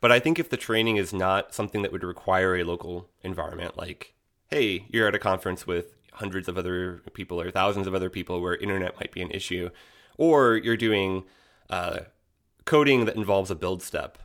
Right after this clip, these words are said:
of some sort, you know, compiling your sass or, or something like that, then certainly using S F T P mode in Pantheon to connect directly to your code and change it there,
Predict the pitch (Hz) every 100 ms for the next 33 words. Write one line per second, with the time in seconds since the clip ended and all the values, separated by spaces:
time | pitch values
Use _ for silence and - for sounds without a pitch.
0 | - 92 85 82 82 78 82 - 92 85
1 | 98 - 98 101 98 90 87 - - -
2 | - 92 90 104 104 117 107 98 90 85
3 | - 78 67 - - - _ 104 117 113
4 | 110 107 104 - 180 190 151 107 98 98
5 | 113 127 120 104 101 104 - 101 101 92
6 | 101 95 90 85 82 - _ _ 95 92
7 | 87 85 85 82 82 87 - 95 87 87
8 | 113 110 - - 110 107 - 98 101 95
9 | 87 92 85 87 87 101 90 87 87 85
10 | 82